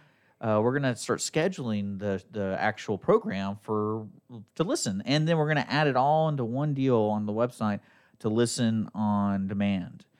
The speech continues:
So I think what we're gonna end up doing is the schedule, if you like listening to the radio, is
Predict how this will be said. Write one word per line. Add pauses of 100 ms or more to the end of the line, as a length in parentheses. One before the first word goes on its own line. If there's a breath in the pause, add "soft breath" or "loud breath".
(260 soft breath)
So
I
think
what
we're
gonna
end
up
doing
is
the
schedule,
if
you
like
listening
to
the
radio, (380 soft breath)
is